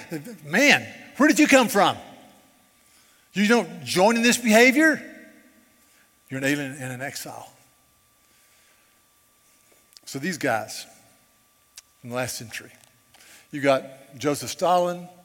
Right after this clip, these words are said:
Pol Pot in Cambodia, Adolf Hitler in Germany, and Mao Zedong, China. All of these men hated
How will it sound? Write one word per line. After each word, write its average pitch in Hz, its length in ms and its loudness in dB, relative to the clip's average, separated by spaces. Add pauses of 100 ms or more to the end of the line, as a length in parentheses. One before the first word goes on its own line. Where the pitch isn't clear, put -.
(560)
Pol 131 200 -4
Pot 175 300 0
in 127 100 -14
Cambodia, 139 720 -6 (1120)
Adolf 147 300 0
Hitler 147 440 -6 (260)
in 117 60 -20
Germany, 131 460 -10
and 113 160 -12 (180)
Mao 127 220 -8
Zedong, 113 480 -14 (580)
China. 117 300 -18 (1200)
All 165 640 2
of 123 160 -8
these 147 320 -6
men 123 480 -12 (920)
hated 139 500 -6